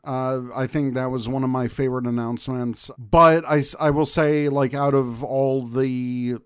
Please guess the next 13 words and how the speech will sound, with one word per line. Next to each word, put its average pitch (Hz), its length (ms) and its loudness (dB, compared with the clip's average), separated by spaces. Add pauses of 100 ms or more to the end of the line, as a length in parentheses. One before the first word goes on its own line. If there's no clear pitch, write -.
(160)
uh, 123 360 -2
toy 165 360 0
stuff 180 380 -2
that 185 140 -2
came 185 280 -2
out, 180 300 -4
I 135 120 0
do 139 240 0
like 156 220 2
the 147 80 -6
Tommy 147 640 -2
and, 127 340 -2
uh, 120 440 -4